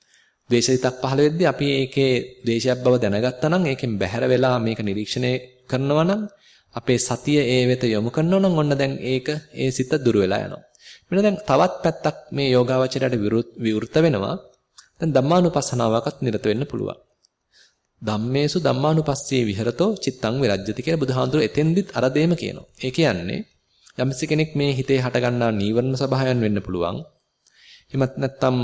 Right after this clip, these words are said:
ස්කන්ධ පැත්තෙන් බලද්දී ඒවැය තියෙන ඇති වෙන නැති වෙන ස්වභාවයන් දිහා වෙන්න පුළුවන්. ආයතනයන් පැත්තෙන් බලලා ඒ දේ-, දේවල් වෙන්න පුළුවන්. මේ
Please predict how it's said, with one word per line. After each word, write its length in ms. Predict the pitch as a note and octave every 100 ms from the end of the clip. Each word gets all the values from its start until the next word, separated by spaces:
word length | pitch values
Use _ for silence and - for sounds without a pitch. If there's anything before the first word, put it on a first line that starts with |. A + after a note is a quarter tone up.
| A#2 -
ස්කන්ධ 440 | - - B2 C3+
පැත්තෙන් 300 | B2+ - B2+
බලද්දී 400 | B2 B2 B2 C3 A2
ඒවැය 280 | A#2 B2+
තියෙන 220 | B2+ C3 B2
ඇති 180 | A#2 C3
වෙන 120 | B2+
නැති 180 | A#2+ B2
වෙන 120 | A#2
ස්වභාවයන් 460 | A#2 A2+ A2 A2 A2+ -
දිහා 260 | - A2 A2
වෙන්න 200 | G#2+ G2+
පුළුවන්. 380 | G2 C3 F#2+ F#2+ - _ - _ -
ආයතනයන් 500 | G#2+ A#2+ B2+ C#3 C#3 C3+ - _
පැත්තෙන් 300 | - B2+ B2+
බලලා 340 | A#2+ A#2 A#2 A#2
ඒ 180 | G#2+ B2
දේ-, 180 | B2 -
දේවල් 280 | B2+ A#2+ A2+
වෙන්න 180 | G#2+ G2
පුළුවන්. 260 | A2 D#3+
මේ 140 | D#3